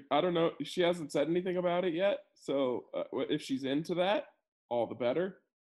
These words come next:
If she's not, you're stuck with it. Like, my guy is not going to be manscaping his whole body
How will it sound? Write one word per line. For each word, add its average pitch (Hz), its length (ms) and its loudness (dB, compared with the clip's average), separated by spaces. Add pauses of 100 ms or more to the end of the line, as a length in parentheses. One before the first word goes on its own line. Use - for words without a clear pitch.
(100)
If 147 120 -6
she's 151 240 -4
not, 151 320 2 (760)
you're 143 120 2
stuck 180 400 -2
with 120 160 -8
it. 87 140 -10 (260)
Like, - 240 -4
my 143 160 2
guy 156 440 6
is 147 240 0
not 143 300 2
going 135 220 0
to 127 60 -4
be 127 120 -2
manscaping 131 880 -2
his 123 120 -4
whole 143 240 -2
body 120 600 0